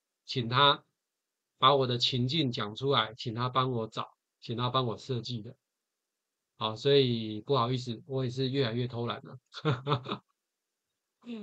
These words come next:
没有好想法的时候，我就问他一下，这样 OK？好，那我们可能今天时间上的关系，我就先到这边。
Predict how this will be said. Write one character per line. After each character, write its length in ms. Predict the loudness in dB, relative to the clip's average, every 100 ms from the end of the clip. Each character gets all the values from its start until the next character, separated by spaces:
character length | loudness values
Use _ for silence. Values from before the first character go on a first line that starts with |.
| -16 _
没 140 | 4 6
有 100 | 6
好 160 | 4
想 220 | 2 2
法 160 | 4 2
的 100 | 2
时 80 | 0
候， 160 | -2 -4
我 120 | -6
就 160 | -4 0
问 220 | 0 -2
他 200 | -4 -6
一 80 | -6
下， 240 | -8 -8 _ _ _ _ _ _ 0
这 100 | 2
样 100 | 4
OK？ 380 | 4 2 2 -4 _ _ _ _
好， 160 | 2 8
那 200 | 10 10
我 60 | 8
们 240 | 2 2
可 100 | 0
能 140 | 0
今 160 | 2 4
天 160 | 4 2
时 120 | 2
间 140 | 4
上 140 | 4 4
的 60 |
关 180 | 4 0
系， 260 | 0 0 0
我 160 | -2
就 400 | 2 2 2 0
先 340 | 0 0 0 2
到 160 | 2
这 140 | 2 -2
边。 400 | -2 -2 -4